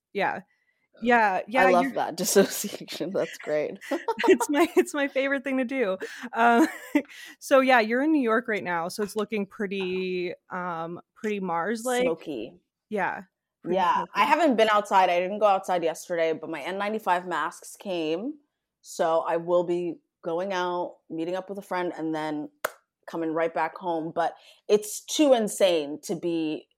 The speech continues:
Speaker 2: in your house all the time because they're saying this is gonna last for days.
Speaker 1: Yeah.
Speaker 2: It's not like a one, two day thing. It's, it's gonna be here for a while. Um,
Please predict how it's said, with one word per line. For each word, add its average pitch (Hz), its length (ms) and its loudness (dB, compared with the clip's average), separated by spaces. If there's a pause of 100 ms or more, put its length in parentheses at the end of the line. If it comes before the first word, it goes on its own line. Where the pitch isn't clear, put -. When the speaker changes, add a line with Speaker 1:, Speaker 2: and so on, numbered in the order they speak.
(100)
Speaker 2:
in 190 100 -4
your 170 120 -2
house 165 320 -8
all 139 140 -2
the - 80 -8
time 139 380 -8
because 160 420 -2
they're 190 220 0
saying 202 320 -2
this 180 180 -4
is 175 80 -12
gonna 165 220 -4
last 135 380 -4
for 165 140 -8
days. 101 600 -12 (280)
Speaker 1:
Yeah. 208 180 -6 (420)
Speaker 2:
It's - 160 -8
not 214 140 6
like 202 120 0
a 196 60 4
one, 175 300 0
two 170 180 -4
day 143 220 -2
thing. 117 320 -6
It's, 165 240 -10
it's 170 180 -6
gonna 180 260 0
be 160 200 -2
here 156 240 -4
for - 220 -8
a 113 100 -4
while. 90 600 -6 (460)
Um, 151 720 0